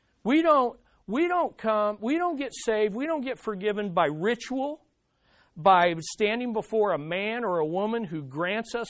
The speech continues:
forgiveness. We get forgiveness because in our desperation,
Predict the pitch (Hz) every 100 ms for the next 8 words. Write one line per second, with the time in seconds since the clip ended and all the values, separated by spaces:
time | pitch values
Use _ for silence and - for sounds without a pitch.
0 | - 214 185 220 226 247 - _ - _
1 | 170 185 302 330 302 - 226 190 247 262
2 | 208 - - _ 214 - 220 220 247 294
3 | 262 269 - 220 269 262 175